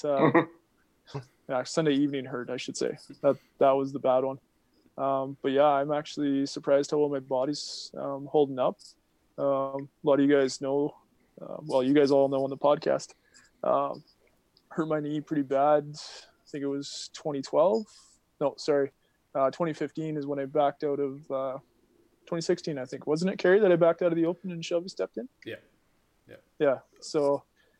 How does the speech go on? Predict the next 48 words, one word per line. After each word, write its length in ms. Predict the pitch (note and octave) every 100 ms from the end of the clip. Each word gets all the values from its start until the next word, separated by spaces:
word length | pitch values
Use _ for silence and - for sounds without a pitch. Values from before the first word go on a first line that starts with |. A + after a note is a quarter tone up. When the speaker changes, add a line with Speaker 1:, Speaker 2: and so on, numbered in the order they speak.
| _ -
Speaker 3:
Yeah, 200 | - C3+
Speaker 1:
uh, 160 | C3+
Speaker 3:
twenty 140 | C3 C#3+
sixteen. 360 | - _ - _ _ _
Speaker 1:
yeah, 180 | D#3+ D#3
I'd, 160 | D3 D3 D3 D#3 _
I'd 120 | D#3
badly 300 | C#3+ D3+ D3+
hurt 140 | D3+ D3
my 120 | C#3+
knee 400 | C#3+ D3+ D3+ C#3+ - -
that 280 | D#3+ D3+ D#3
year. 340 | D#3 C#3 D#3+ _ _ _ _ -
Um, 500 | C#3+ C#3 C#3+ C#3+ D#3 _ _ _ _ _ _ -
and 360 | D3 C#3+ D3
just 240 | D3 C#3 - _ _ _ _ _ _ -
ever 200 | - D3+
since, 300 | C#3+ D#3 D3+
it's 120 | D3
just 200 | C#3+ C#3+
been 300 | D#3+ D3 D3
kind 180 | C#3 D#3
of 80 | C#3+
a 60 | C#3
slow 220 | - D3+
grind, 420 | C#3+ C#3+ D3+ D3+
modify 500 | C#3+ C#3+ - D#3 C#3+
the, 320 | C#3+ C#3+ C#3+ -
modify 380 | D#3+ D3 D3 D#3
the 100 | C#3+
approach 460 | C#3 - D#3 G3 - -
to, 400 | D3 C#3+ C#3+ C#3+
uh, 120 | C#3+ - _ _ _ _ _
to 120 | -
get 160 | D3+ C#3+
done 200 | C#3+ C#3+
what 120 | D3
needs 180 | C#3+ C#3
to 80 | D#3
get 140 | C3
done 200 | C#3 C#3+
so 160 | E3 D3+
that 80 | C#3
I 40 |
can 140 | -
keep 220 | D3 D#3 C3+
bowling 300 | C3+ D#3 D3
at, 140 | C#3